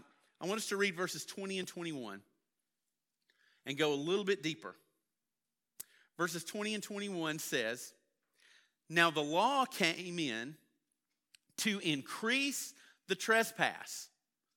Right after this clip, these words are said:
but where sin increased, grace abounded all the more." You see that picture we just talked about? There it is. Verse twenty-one,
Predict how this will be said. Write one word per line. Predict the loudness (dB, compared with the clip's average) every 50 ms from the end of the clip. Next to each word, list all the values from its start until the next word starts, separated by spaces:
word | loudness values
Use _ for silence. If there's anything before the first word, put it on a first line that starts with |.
| _ _ _ _ _ _ -20 -20 _ _
but | 4 6 6 6 6
where | 6 6 6 6
sin | 4 2 0 0 2 2 4 4 4 2 2
increased, | 0 0 0 0 0 -2 -2 0 2 2 2 2 0 -2 -4 -8 -10 -12 -16 -20 _ _ _ _ _ _ _ _ _ _ _ _ -20 -20 -16
grace | -8 -2 4 6 8 8 8 8 6 4 -2 -4 -2 0
abounded | 0 2 4 6 8 8 8 8 6 6 6 6 6 4 4 0 -6 -20 -12 _ 4
all | 6 8 8 8 8 8 6 4 4 2 -2 -6 -10 -6
the | -4 -2
more." | 0 0 0 0 0 -2 -4 -8 -18 -20 _ _ _ _ _ _ _ _ _ _ _ -16
You | -12
see | -8 -4 0
that | 0 0 0 0
picture | -4 -4 -4 -2 -4 -4 -4 -4 -6 -10
we | -10 -10
just | -8 -10 -10 -6
talked | -6 -6 -6 -6 -8
about? | -8 -8 -8 -8 -12 _ _ _ _ _ _ _ -4
There | -2 -2 -2
it | 0
is. | -2 -2 -4 -6 -12 -20 -20 -20 -20 -20 -18 _ 0
Verse | 0 0 0 0
twenty-one, | -6 -4 -4 -2 -2 -2 0 0 2 0 0 0